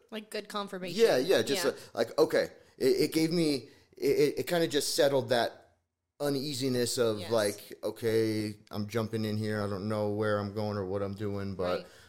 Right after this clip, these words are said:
Speaker 1: Right.
Speaker 2: um, you know, it just, it just totally took away any sort of, like, anxiety or any sort of, like,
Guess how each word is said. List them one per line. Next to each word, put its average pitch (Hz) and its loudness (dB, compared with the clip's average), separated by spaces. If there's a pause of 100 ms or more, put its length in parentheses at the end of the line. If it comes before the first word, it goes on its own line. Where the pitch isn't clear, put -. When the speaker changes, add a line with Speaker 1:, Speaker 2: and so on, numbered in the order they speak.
(140)
Speaker 1:
Right. 87 -8
Speaker 2:
um, 82 -4 (320)
you 98 -6
know, 95 0
it 95 0
just, - -8
it 120 -6
just 110 -4
totally 117 -2 (380)
took 151 2
away 120 6
any 117 0
sort 113 2
of, 101 0
like, 101 0
anxiety 110 2
or 82 2
any 98 -2
sort 104 -2
of, 92 0
like, 87 -2